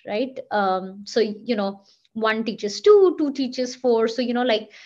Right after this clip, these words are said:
we can spread out and, you know, like, be a community. Um, so I think, yeah, like, focusing on the collaboration piece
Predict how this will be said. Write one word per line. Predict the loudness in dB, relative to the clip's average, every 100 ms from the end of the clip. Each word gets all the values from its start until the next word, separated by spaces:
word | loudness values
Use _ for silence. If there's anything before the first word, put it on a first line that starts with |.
| -20 -8
we | -4 2
can | 2
spread | 2 -2 4 4 4
out | 2 2 0
and, | -4
you |
know, | -4 -2
like, | -2 -4
be | -4 -2
a | -2
community. | -4 -4 -6 0 0 0 -2 _ _ _ _ -4
Um, | -2 0 0 -4 -8 -14 _ _ _ _ -20 -16 -8
so | 2
I | 4 4
think, | 4
yeah, | 2
like, | 2 -2
focusing | 4 4 4 0 0
on | 2 0
the | -2
collaboration | 0 2 2 2 0 0 -2 -4 -4 -2
piece | -2 -2 -6